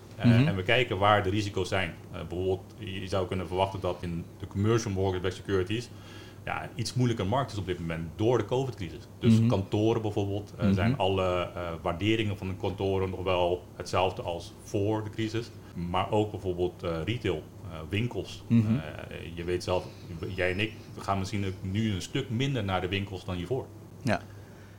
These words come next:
Speaker 2: En, en je zegt net, wij hebben N N I P, zeg maar, toen actief beheer.
Speaker 1: Ja.
Speaker 2: Dus het is niet zo kopen en dan niks. Je bent actief, j-, ook jullie portfolio wordt actief, koop, verkoop,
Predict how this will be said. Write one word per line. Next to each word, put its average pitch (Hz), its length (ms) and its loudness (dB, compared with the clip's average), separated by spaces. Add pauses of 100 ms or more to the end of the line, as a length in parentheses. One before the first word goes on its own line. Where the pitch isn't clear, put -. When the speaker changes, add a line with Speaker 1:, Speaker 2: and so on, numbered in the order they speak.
(200)
Speaker 2:
En, 123 220 2 (440)
en 123 260 0 (180)
je 123 160 2
zegt 120 240 2 (120)
net, 110 340 -2
wij 117 160 6
hebben 113 240 4
N 113 220 -2
N - 20 -4
I 117 120 -2
P, 110 400 2 (720)
zeg 120 200 -2
maar, 113 140 -2 (500)
toen 120 260 0
actief - 460 0
beheer. 110 460 0 (220)
Speaker 1:
Ja. - 80 -14 (120)
Speaker 2:
Dus 120 240 -2
het 117 140 -10
is 117 80 0
niet 117 200 2
zo 104 240 2
kopen 110 560 4
en 110 300 -2
dan 104 240 0
niks. 113 220 0 (280)
Je 123 140 0
bent 120 300 2 (160)
actief, 139 580 0 (100)
j-, 123 160 -10 (300)
ook 127 200 6
jullie 127 440 2
portfolio 135 760 6
wordt 120 280 4
actief, 139 600 -2
koop, 123 360 6
verkoop, 120 680 4